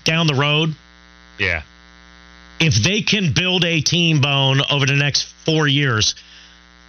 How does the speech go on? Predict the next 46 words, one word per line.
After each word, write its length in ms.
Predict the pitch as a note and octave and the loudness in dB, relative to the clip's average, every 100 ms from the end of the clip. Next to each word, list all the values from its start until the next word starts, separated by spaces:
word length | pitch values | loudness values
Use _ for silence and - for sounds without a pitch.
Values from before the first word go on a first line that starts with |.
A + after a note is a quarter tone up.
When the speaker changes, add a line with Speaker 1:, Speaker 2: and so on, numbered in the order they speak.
| - | -8
Speaker 1:
five 260 | E3+ D3+ C3 | -4 0 0
years 220 | D3+ C#3 | 0 0
that 140 | C3 | -2
gets 260 | D#3 D#3 - | -4 -4 -4
to 120 | - C#3+ | -2 0
where 220 | C#3 C#3 | 0 0
they're 280 | C3+ C3 A2 | 0 -2 -2
the 140 | A2 | -2
fourth 220 | C3+ D3 | -2 -2
seed, 320 | - G#2 G2 F2+ - - - - - - - - - | -2 -4 -6 -8 -20 -20 -20 -20 -20 -20 -20 -10 -2
I 120 | C#3 | 0
will 100 | C3+ | 0
take 240 | - B2 | 0 -2
that. 220 | A2 F#2 - | -4 -6 -6
I 60 | C3+ | -2
don't 100 | D3+ | 0
know 140 | D3+ | 0
if 100 | D#3 | 0
you've, 160 | C3+ C3 B2+ | 0 0 0
I 60 | D3+ | -2
don't 140 | D3+ | 0
know 240 | D3+ D3+ D3 | 0 0 0
if, 160 | C3+ | 0
uh, 380 | C#3+ C3 B2+ B2 A2+ | 0 0 0 0 -2
if 80 | A2 | -4
folks 300 | - D3+ C3+ | -4 -2 -2
have 100 | A#2 | -2
noticed 320 | C3+ C#3+ - | -2 -2 -2
the 60 | A#2 | -2
history 280 | D3+ G3 | -2 -2
here, 140 | F3 F#3+ | 0 0
Bone. 240 | G3 F#3+ - - - - - - - - | -2 -4 -6 -20 -20 -20 -20 -20 -10 -2
Uh, 160 | D3 | 0
the 100 | C#3+ | 0
four 220 | - F#3 | 0 0
seed 320 | F3 F#3 D3 B2 | 0 0 0 0
would 160 | D3 B2+ | -2 -2
be 140 | C#3+ | -2
literally 680 | C#3 D#3+ D#3 C#3 C3+ B2+ A2 - - | 0 0 0 0 0 0 -4 -10 -4
throw 220 | D3 C#3+ | -2 0
a 60 | |
parade 480 | B2 B2+ C3+ G#2 D#2+ - - - - - - | -2 -2 0 -2 -6 -12 -20 -20 -20 -20 -2
on 140 | C3+ | -2
Trade 240 | - D3+ A#2 | 0 -2 0
and 60 | |
Tryon. 320 | A2+ A#2 G2 | -2 -2 -4